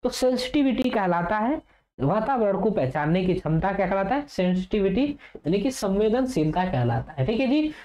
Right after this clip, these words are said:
चलिए आगे बढ़िए, अगले प्रश्न को देखेंगे, बीसवें नंबर को बताइए,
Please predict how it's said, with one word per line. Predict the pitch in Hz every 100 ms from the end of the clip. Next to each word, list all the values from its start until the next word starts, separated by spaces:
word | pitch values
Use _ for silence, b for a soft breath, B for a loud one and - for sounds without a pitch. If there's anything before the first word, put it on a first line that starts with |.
| B
चलिए | 139 139
आगे | 180 233
बढ़िए, | 247 240 247 247 262 - -
अगले | 180 196
प्रश्न | 226 - 247
को | 247
देखेंगे, | 240 247 254 254
बीसवें | 180 240 247 254
नंबर | 196 170 170
को | 175
बताइए, | 175 190 233 240 262